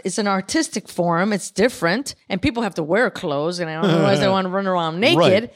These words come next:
Speaker 2: Well, it's, it's like poets become songwriters,
Speaker 1: Mm-hmm.
Speaker 2: artists might go into fashion 'cause, like,
Speaker 1: Yes.
Speaker 2: that's something people are actually gonna buy,
Speaker 1: Yes,
Speaker 2: right? Yeah.
Speaker 1: yes. So, so yeah, so I decided to do that because I, like, figure I gotta make money. So, I mean, that's what I did.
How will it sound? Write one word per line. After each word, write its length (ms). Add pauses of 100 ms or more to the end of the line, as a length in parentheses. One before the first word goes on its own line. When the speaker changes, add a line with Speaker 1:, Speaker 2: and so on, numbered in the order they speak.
(160)
Speaker 2:
Well, 80
it's, 100
it's 160
like 240
poets 320
become 300
songwriters, 880
Speaker 1:
Mm-hmm. 180 (520)
Speaker 2:
artists 360
might 200 (280)
go 140
into 120
fashion 460
'cause, 180
like, 120
Speaker 1:
Yes. 60
Speaker 2:
that's 200
something 220
people 260
are 60
actually 220
gonna 160
buy, 420
Speaker 1:
Yes, 100
Speaker 2:
right? 220 (100)
Yeah. 260
Speaker 1:
yes. 200 (340)
So, 640
so 160
yeah, 360
so 120
I 120
decided 560
to 60
do 220
that 240
because 300
I, 140
like, 180
figure 600 (320)
I 140
gotta 240
make 220
money. 400
So, 320
I 100
mean, 300
that's 340
what 160
I 120
did. 280